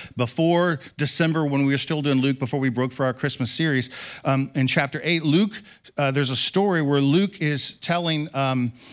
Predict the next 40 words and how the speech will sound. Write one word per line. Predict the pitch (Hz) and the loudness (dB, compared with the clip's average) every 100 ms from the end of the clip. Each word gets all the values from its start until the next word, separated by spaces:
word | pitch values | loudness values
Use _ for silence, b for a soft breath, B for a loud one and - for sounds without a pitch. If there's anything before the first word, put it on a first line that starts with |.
| B B _ - | B B _ -8
uh, | 120 113 113 | -4 -4 -6
a | 131 | -2
story | - 185 185 175 | 0 2 0 0
of | 139 | -2
Jesus | 110 139 185 180 165 | -2 0 0 0 -2
crossing | - - 180 175 185 165 | -2 0 2 2 0 0
the | 139 | 0
Sea | - 180 175 | 0 0 -2
of | 135 117 | -2 -2
Galilee | 143 151 180 185 185 | -2 -2 0 0 -2
with | 165 160 170 | -2 -2 0
his | 135 113 | 0 -2
disciples. | 117 - 160 175 190 185 - B B B B | -2 0 0 -2 -2 -4 -4 B B B B
Uh, | 120 120 | -2 0
a | |
storm | 120 - 170 185 175 | 0 2 2 2 2
rages | 147 160 180 160 139 | 2 2 0 -2 0
up | 175 170 | -2 0
in | 139 | 0
the | |
middle | 147 151 139 | 2 2 0
of | |
the | 120 | 0
night, | 143 175 170 B B | 0 0 -2 B B
and | - 131 | -4 -2
the | 120 | 0
disciples | 120 165 170 151 117 | 0 0 0 -2 -6
are | 104 | -2
terrified, | - 185 - 175 180 147 | 0 0 0 0 0 0
thinking | 170 156 139 | -2 2 0
they're | |
going | 127 123 113 | 2 0 0
to | 110 | -2
die. | 160 175 180 160 | 0 2 2 0
And | 131 | -2
so | 123 | -2
they | 117 | -2
wake | 156 180 | -2 -2
up | 180 | -2
Jesus, | 123 151 175 175 185 | 0 0 0 0 -2